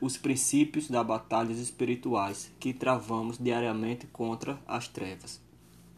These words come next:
Um dos princípios é conhecer o adversário,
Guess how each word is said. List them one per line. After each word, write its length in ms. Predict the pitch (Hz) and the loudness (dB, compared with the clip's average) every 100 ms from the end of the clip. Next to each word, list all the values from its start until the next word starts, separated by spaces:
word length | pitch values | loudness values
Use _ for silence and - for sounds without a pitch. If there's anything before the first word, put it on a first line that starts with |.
| - - - - - - - - - - - - - - | -20 -20 -20 -20 -20 -20 -20 -20 -20 -20 -20 -20 -20 -6
Um 140 | - 156 | 4 6
dos 140 | 160 | 6
princípios 600 | - 135 - 147 156 - - | 4 4 8 8 8 2 -2
é 140 | 123 | -2
conhecer 720 | - 156 147 147 139 147 135 - | 4 6 6 4 4 2 2 -2
o 160 | 139 151 | 2 4
adversário, 680 | 151 143 160 - 107 104 | 4 4 2 2 2 2